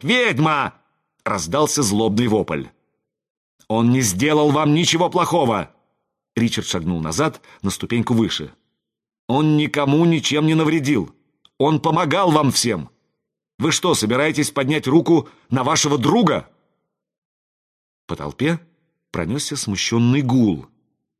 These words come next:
но озлобленные мужики быстро обрели уверенность. «Это колдовские штучки!» выкрикнул Джон. «Ведьмины чары! Пока он здесь,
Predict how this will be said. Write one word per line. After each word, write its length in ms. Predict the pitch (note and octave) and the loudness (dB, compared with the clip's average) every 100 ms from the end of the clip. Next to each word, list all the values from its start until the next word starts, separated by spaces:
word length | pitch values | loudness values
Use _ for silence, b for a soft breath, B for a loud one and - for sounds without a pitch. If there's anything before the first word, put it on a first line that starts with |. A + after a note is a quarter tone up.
| _ _ | _ _
но 260 | E2 F2+ G#2+ | -4 -2 -2
озлобленные 680 | G2+ G2 A#2 G#2+ G2 G2 F2+ | -2 -2 0 0 -2 0 -2
мужики 600 | F2 E2 - D3 D3+ B B B D#3+ | -4 -6 -4 -2 -2 B B B -8
быстро 560 | D#3 D#3+ E3 - D#3+ | -2 0 0 -2 0
обрели 400 | D#3 G#2+ F#2+ B2+ | 0 0 0 0
уверенность. 880 | C3 B2+ C#3 G#2+ E2 D2 C#2 - - _ _ _ _ _ _ _ _ _ _ _ | 2 2 2 0 -2 -6 -10 -16 -20 _ _ _ _ _ _ _ _ _ _ _
«Это 280 | C#3+ D3+ D#3 | -6 -4 -2
колдовские 580 | E3 D3+ D3 - G3+ F#3 | 0 0 -2 -2 0 0
штучки!» 640 | - E3 - D3 C#3 - _ | 2 0 2 0 -2 -4 _
выкрикнул 540 | A#2+ D#3 C3+ C3 C#3 A2+ | -4 -4 -4 -2 -2 0
Джон. 420 | C3 B2 G2 - _ _ _ _ _ F2+ | 0 0 -2 -6 _ _ _ _ _ -6
«Ведьмины 580 | C3+ E3+ C3+ E3+ F3 | -2 0 0 2 2
чары! 580 | - E3+ D3 A2 F2 C2+ _ _ _ _ _ _ _ | 0 -2 -2 -2 -4 -6 _ _ _ _ _ _ _
Пока 280 | A#2 D3 G3 | -6 -2 2
он 180 | G#3 E3 | 2 2
здесь, 400 | B2+ A3 F#3 | 2 0 0